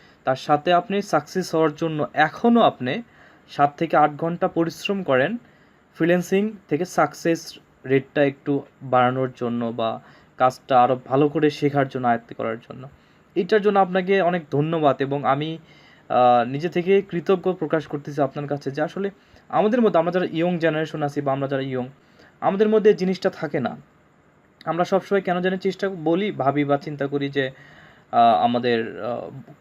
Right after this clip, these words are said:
মানে পরিশ্রম কম করব, এত কষ্ট করতে পারবো না, কম কষ্ট করে বেশি টাকা ইনকাম করার চিন্তা ভাবনাটা আমাদের অনেক বেশি। এটার জন্য আপনাকে অনেক ধন্যবাদ ভাই যে আপনি সাত থেকে আট ঘন্টা পরিশ্রম করেন।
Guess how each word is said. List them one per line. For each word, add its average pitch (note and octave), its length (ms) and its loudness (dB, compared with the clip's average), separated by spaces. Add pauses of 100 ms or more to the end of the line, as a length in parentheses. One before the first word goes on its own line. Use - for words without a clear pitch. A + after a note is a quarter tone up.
(140)
মানে E3 140 -2
পরিশ্রম G#3 460 2
কম G3 220 2
করব, C#3+ 220 4
এত D3+ 260 4
কষ্ট E3 240 -2
করতে - 260 -6
পারবো C3 280 2
না, E3 180 -2 (380)
কম F#3+ 260 4
কষ্ট F3 260 -2
করে F#3 200 0
বেশি D3 280 0
টাকা C#3+ 240 0
ইনকাম C3 280 -4
করার B2 160 -2
চিন্তা F3 280 -4
ভাবনাটা C3 340 -2
আমাদের B2 260 -2
অনেক A#2 260 -6
বেশি। A#2+ 340 -8 (1200)
এটার E3+ 260 2
জন্য F3 180 2
আপনাকে D3 300 0
অনেক D3 180 -2
ধন্যবাদ C3 460 -2
ভাই C3+ 140 -2
যে C#3+ 120 -4
আপনি B2+ 380 -4
সাত - 300 -8
থেকে C3 160 -6
আট B2 220 -2
ঘন্টা B2+ 240 -4
পরিশ্রম A#2 480 -8
করেন। C3+ 280 -16